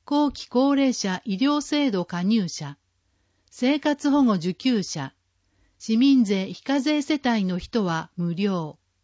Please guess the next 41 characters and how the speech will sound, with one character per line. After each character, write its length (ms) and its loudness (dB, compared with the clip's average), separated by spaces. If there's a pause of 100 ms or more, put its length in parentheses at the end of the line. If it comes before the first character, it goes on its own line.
(580)
該 260 0
当 200 2
す 180 -2
る 120 4
人 240 -2
は 200 -2 (220)
検 260 2
診 240 0
日 140 -2
当 240 2
日 340 -2
に 220 0 (180)
受 260 -2
付 420 -2
へ 80 -10 (100)
お 100 -4
申 300 4
し 100 -6
出 140 -2
く 120 -4
だ 160 -4
さ 240 -6
い。 140 -12 (1120)
受 140 -2
診 280 0
の 120 2
際 280 0
に 160 4
は 200 -4 (240)
必 140 -2 (320)
ず 300 -2
受 180 -2
診 320 0
券 260 -2
と 200 -2 (220)
マ 200 0
イ 60 4
ナ 140 2
保 140 2
険 300 2
証 420 -4